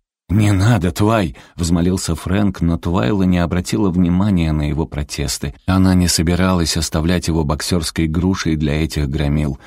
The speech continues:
Твайла решила, что лучшей тактикой будет согласиться на их требования, но тянуть время, чтобы дать Магуайр время найти их. «Гермия, зачем тебе все это?» спросила Твайла Нимкелинку.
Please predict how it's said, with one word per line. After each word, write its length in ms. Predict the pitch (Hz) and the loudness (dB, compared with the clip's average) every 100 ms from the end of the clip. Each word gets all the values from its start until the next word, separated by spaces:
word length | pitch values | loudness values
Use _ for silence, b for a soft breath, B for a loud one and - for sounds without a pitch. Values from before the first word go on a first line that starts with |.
| B B | B B
Твайла 340 | 90 90 90 90 | 0 2 4 4
решила, 460 | 90 - 101 92 | 2 2 2 2
что 240 | 85 - 87 | 0 0 2
лучшей 400 | 101 101 92 92 | 0 0 -2 -2
тактикой 500 | 107 107 - 95 92 | -4 -4 -4 0 2
будет 340 | 90 95 92 | 4 2 0
согласиться 680 | 92 82 87 - 117 - 87 | -2 0 0 0 -2 0 0
на 160 | 85 | 0
их 120 | 90 - | -2 -2
требования, 680 | 92 110 117 110 110 107 | 0 0 2 2 2 4
но 240 | 98 92 95 | 4 2 2
тянуть 420 | - 82 87 - | 0 2 0 0
время, 480 | 76 90 107 104 82 | -2 0 2 2 2
чтобы 300 | - 80 80 | 0 -2 0
дать 240 | 78 73 | -2 -2
Магуайр 580 | 73 71 65 85 92 80 | -2 -2 -2 0 0 -2
время 460 | 67 71 76 73 71 | -2 -2 0 0 0
найти 480 | 67 64 - 69 64 | -2 -4 -6 -6 -6
их. 380 | - 62 - - _ _ _ _ | -8 -8 -8 -12 _ _ _ _
«Гермия, 680 | 95 85 113 92 73 71 65 B B | 0 2 2 2 0 -2 -4 B B
зачем 460 | 87 82 76 101 110 | -2 -2 0 2 2
тебе 240 | - 98 | 2 0
все 280 | 90 - 90 | 0 0 0
это?» 340 | 80 82 73 76 | 2 0 -2 -4
спросила 520 | - 82 - 85 76 | -2 -2 0 -2 -2
Твайла 460 | - 73 87 90 | -4 -2 0 2
Нимкелинку. 760 | 82 80 73 80 85 90 87 | 2 0 0 0 2 2 0